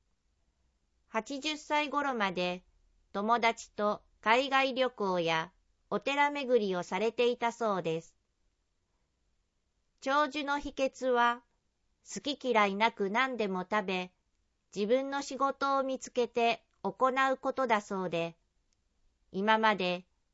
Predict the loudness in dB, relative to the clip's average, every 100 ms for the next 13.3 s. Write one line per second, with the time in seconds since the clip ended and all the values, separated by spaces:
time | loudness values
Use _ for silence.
0 | _ 2 4 4 0 0 2 0 2 4
1 | 4 0 -4 _ _ -6 2 2 4 0
2 | 0 0 0 0 -6 -4 -4 -2 -2 -6
3 | -10 _ _ _ _ _ _ _ _ _
4 | _ _ _ _ _ _ _ _ _ 2
5 | 2 4 4 2 0 -4 -2 0 0 0
6 | 2 0 0 -4 -4 -8 _ _ _ 0
7 | 2 2 0 -2 -2 -2 2 2 2 0
8 | 0 0 0 0 -4 -6 -6 -6 -8 -4
9 | 0 2 2 0 2 2 2 -2 -4 _
10 | _ _ _ _ _ _ _ _ -6 -4
11 | -2 -4 -6 -8 -8 -6 -2 0 0 -2
12 | -4 -4 -2 0 2 2 0 2 0 -2
13 | -6 -4 -4